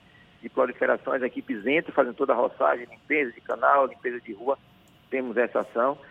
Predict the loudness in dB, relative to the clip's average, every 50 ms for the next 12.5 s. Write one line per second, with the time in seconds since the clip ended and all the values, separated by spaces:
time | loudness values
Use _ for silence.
0 | -20 -20 -20 -20 -20 -20 _ 0 2 2 2 2 2 4 4 4 4 4 0 -2
1 | -2 -2 2 2 4 2 2 -2 -4 -6 -6 -6 -4 -2 0 2 2 2 0 -4
2 | -8 -8 -6 -6 -6 -6 -6 -6 -2 0 0 0 0 2 4 4 4 4 2 0
3 | -2 -12 -10 -8 -8 -8 -8 -8 -10 -6 -6 -6 -6 -8 -12 -20 -14 -8 -8 -8
4 | -8 -10 -14 -16 -16 -14 -6 0 2 2 2 2 -2 -8 -20 -20 -20 -20 _ 0
5 | 4 4 4 4 4 -2 -10 -10 -10 -10 -10 -12 -12 -14 -16 -14 -10 -10 -8 -8
6 | -8 -10 -12 _ _ _ _ _ _ _ _ -8 -4 -2 -2 -2 -4 -2 2 2
7 | 2 2 2 -2 -2 -2 2 2 2 2 0 -4 -4 -2 -2 -2 -2 -4 -6 -6
8 | -8 -8 -8 -6 -2 0 0 0 0 -2 -8 -20 -20 -20 -20 _ _ -4 0 2
9 | 2 2 2 0 0 0 2 4 4 4 4 4 0 -4 -4 -2 0 2 2 2
10 | 0 -2 -4 -2 0 2 2 4 2 0 -2 -6 -4 0 2 2 4 2 2 0
11 | 0 -2 0 0 -2 -2 -2 -2 -4 -6 -4 2 2 4 4 4 2 0 0 -2
12 | -6 -10 -8 -4 -2 0 0 0 0